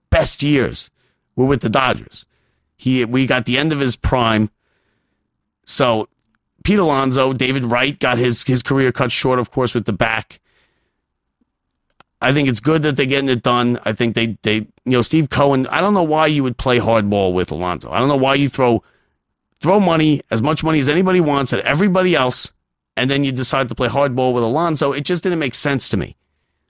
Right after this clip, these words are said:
Like, like, what, why? The guy's gonna hit forty-eight, fifty home runs.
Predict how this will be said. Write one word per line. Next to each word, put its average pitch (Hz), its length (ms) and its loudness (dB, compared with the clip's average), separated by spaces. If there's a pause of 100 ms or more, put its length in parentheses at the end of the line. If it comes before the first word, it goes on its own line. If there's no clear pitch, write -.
(200)
Like, 117 220 -2
like, 127 260 -2
what, 127 320 -4
why? 151 380 0 (1160)
The - 80 -6
guy's 165 240 2
gonna 156 180 0
hit 135 180 0
forty-eight, 160 600 0
fifty 165 340 0
home 147 280 2
runs. 139 440 0